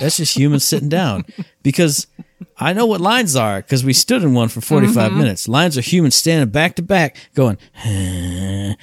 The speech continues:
Speaker 1: huh." And this was people all spread out. There was, like, five feet of space between each person. That's not a line. That's not in any line I've ever been in. Someone's right, right up on my front. Someone's right up on my back. And then we got up to the, to the front, went, "Oh, that's the ballroom."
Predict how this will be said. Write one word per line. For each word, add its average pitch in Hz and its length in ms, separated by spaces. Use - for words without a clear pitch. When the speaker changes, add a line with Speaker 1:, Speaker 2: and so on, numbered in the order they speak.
Speaker 1:
huh." 120 360
And 127 140
this 180 160
was 131 120
people 120 440
all 107 180
spread 147 380
out. 127 340
There 127 100
was, 123 160
like, 117 220
five 117 380
feet 131 180
of 113 80
space 120 380
between 131 340
each 127 200
person. 135 380
That's 127 240
not 110 180
a 87 40
line. 87 380
That's 110 200
not 123 160
in 123 60
any 123 180
line 120 260
I've 127 200
ever 98 160
been 92 180
in. 95 120
Someone's 110 320
right, 104 280
right 110 160
up 104 140
on 107 140
my 101 100
front. 117 400
Someone's 104 300
right 104 160
up 107 100
on 107 100
my 98 100
back. 107 380
And 107 100
then 113 60
we 110 100
got 117 240
up 123 200
to 120 120
the, 113 140
to 143 120
the 120 60
front, 156 260
went, 117 200
"Oh, 165 180
that's 151 180
the - 60
ballroom." 123 580